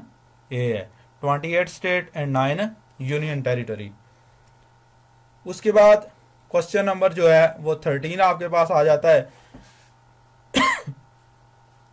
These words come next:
उसके बाद आपके पास क्वेश्चन नंबर थर्टीन आ जाता है, which article gives autonomous status to the आईओके? कौन सा आर्टिकल जो है वो कश्मीर को खुद मुख्तारी की हैसियत देता है? आर्टिकल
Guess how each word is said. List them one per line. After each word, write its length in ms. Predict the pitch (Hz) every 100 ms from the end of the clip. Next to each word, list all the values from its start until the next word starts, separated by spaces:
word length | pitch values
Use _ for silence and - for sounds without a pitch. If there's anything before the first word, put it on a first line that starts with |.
| _ _ _ _ _ _ _ 165
उसके 280 | 180 226
बाद 240 | 208 208 202
आपके 260 | 190 202
पास 280 | 196 190 196 190
क्वेश्चन 300 | 180 196 190
नंबर 260 | 185 185
थर्टीन 400 | 165 151 143 170
आ 120 | 190 185
जाता 260 | 180 170
है, 100 | 175
which 200 | 151 202 196
article 440 | 180 175 185 180 156
gives 240 | 180 165 -
autonomous 600 | 160 151 175 170 175 170
status 360 | 156 147 170 165
to 100 | 165
the 160 | 160 156 151 - 151
आईओके? 680 | 151 156 147 135 135 139 113 - _ _ _ 170
कौन 220 | 180 185
सा 140 | 208 185
आर्टिकल 480 | 165 156 190 196 175
जो 180 | 151 147
है 140 | 151 156 - _ _ 135
वो 200 | 165 180
कश्मीर 500 | 175 165 165 165 165
को 220 | 180 165
खुद 220 | 165 165
मुख्तारी 480 | 156 147 160 143 156
की 120 | 156
हैसियत 400 | 160 123 - 147
देता 260 | 135 123 131
है? 80 | 120
आर्टिकल 680 | 131 143 175 170 170 165